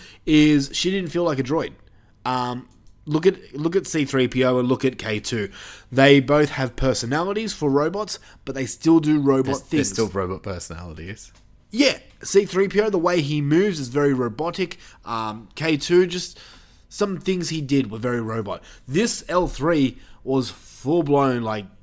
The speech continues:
Speaker 1: like, like just a normal human, but, like, obviously not. And I just, I, I, I didn't buy it. Another problem I had with her, something she said, and she said, "Equal rights."
Speaker 2: Mm.
Speaker 1: And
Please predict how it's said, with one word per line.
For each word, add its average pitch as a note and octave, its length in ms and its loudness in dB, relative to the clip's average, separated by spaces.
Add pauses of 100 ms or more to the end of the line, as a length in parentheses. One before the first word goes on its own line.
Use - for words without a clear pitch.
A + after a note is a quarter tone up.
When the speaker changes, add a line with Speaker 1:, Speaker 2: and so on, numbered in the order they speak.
(760)
Speaker 1:
like, E3 320 -2
like F#3 280 -6
just F3 240 -8
a F3+ 40 -2
normal F#3 340 -2
human, D3+ 560 -6
but, C#3+ 240 -6
like, C3+ 220 -2 (340)
obviously C#3 380 -6
not. E3 320 -10 (260)
And D3 100 -2
I D#3 40 0
just, D#3 200 -6
I, D#3+ 140 -6
I, D#3 200 -6
I D3 40 -6
didn't C3+ 280 -6
buy E3+ 320 -4
it. G2+ 100 -10 (840)
Another B3+ 300 2
problem A#3+ 360 2
I G3 120 0
had F3+ 320 -2
with D#3 180 2
her, D#3 240 2
something G3 340 -2
she E3 200 -6
said, C#3 520 -4
and B2+ 400 -6
she - 220 -6
said, C3 380 0 (400)
"Equal D3 380 -2
rights." A#2+ 640 -6 (1160)
Speaker 2:
Mm. E3 60 -4
Speaker 1:
And D#3+ 460 -2